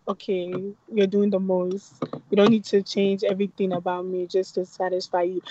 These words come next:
I'll let you go find the girl you're looking for instead of, like, trying to change me to be that girl." So,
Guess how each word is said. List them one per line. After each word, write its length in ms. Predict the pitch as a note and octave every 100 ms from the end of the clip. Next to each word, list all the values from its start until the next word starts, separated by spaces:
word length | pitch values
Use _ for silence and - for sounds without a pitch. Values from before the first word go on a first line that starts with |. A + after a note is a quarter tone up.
| -
I'll 140 | G#3+ A#3+
let 180 | A3+ B3+
you 60 |
go 120 | A3+ A3
find 300 | - G#3+ G#3
the 60 |
girl 180 | F#3 G3
you're 180 | G3+ G3+
looking 340 | G#3 F#3+ G3+ F#3+
for 140 | F#3 F3
instead 360 | F3 - F#3+
of, 200 | F3+ F3 F3+ _ _ _
like, 220 | F3+ F3+
trying 200 | - F#3+
to 60 | F#3+
change 300 | - F#3+ F#3
me 180 | F#3 F3+ -
to 80 |
be 160 | F3 F#3
that 260 | F3+ F3 F#3
girl." 240 | F3+ F3+ _ - - _ _ -
So, 340 | - D#4 D4+